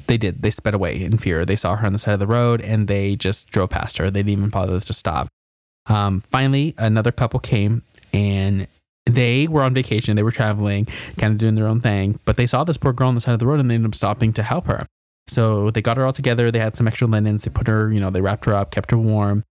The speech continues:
and of course took her to, uh, to get help, to get in touch with an ambulance. And all that she was saying at this time was just, "He raped me." She just kept kinda repeating that, just kept saying that when she was in their car with them. And there wasn't much else that they could do at that point.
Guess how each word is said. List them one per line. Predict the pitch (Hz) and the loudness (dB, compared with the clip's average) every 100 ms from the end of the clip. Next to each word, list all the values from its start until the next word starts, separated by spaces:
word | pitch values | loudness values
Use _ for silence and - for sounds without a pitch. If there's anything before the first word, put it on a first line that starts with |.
| _ _ _ - | _ _ _ -2
and | 104 101 98 101 101 | 0 2 2 0 -2
of | - | -2
course | 110 | 0
took | - 110 | 0 0
her | 110 | 0
to, | - 113 107 104 104 | 0 0 2 2 0
uh, | 98 95 92 76 78 - - - | -2 -2 -2 -2 -2 -6 -10 -4
to | 123 | -2
get | 107 92 | -2 -2
help, | - - - - - - _ _ - | -2 -4 -2 -4 -6 -20 _ _ -6
to | - | 0
get | 107 | 2
in | 107 | 2
touch | - 107 | 0 -2
with | 110 | 0
an | 104 | 0
ambulance. | 101 101 104 104 104 - | 0 0 0 0 0 -2
And | 117 | -2
all | 110 117 | 0 0
that | 127 | 0
she | - | 0
was | 127 | 0
saying | - 110 | 0 0
at | 107 | 0
this | 107 | -2
time | - 101 101 | -2 0 0
was | 98 | 0
just, | - 101 | -2 -2
"He | - | -2
raped | 101 80 - - | -2 -4 -4 -4
me." | 64 - - - | -2 -4 -8 -6
She | 117 | -4
just | 104 | -2
kept | - 95 - | -2 -4 -4
kinda | 117 98 | -2 -2
repeating | 101 - 107 98 | -2 0 0 0
that, | 98 95 | -2 -2
just | 110 - | -2 -2
kept | 101 | -2
saying | - 92 95 | -2 0 0
that | 98 98 | 0 0
when | 101 | 0
she | 104 | 0
was | 101 | 0
in | |
their | 92 | -2
car | 104 98 | -2 -2
with | 101 101 | -2 -2
them. | 95 90 98 - _ _ _ _ _ - | -2 -2 -2 -6 _ _ _ _ _ 0
And | 117 | 2
there | |
wasn't | 110 104 | 2 0
much | 98 98 | 0 0
else | 95 | -2
that | - | -2
they | 90 | -6
could | - | -2
do | 92 | -2
at | 92 | 0
that | 92 95 | -2 -2
point. | - 82 60 | -2 -2 -4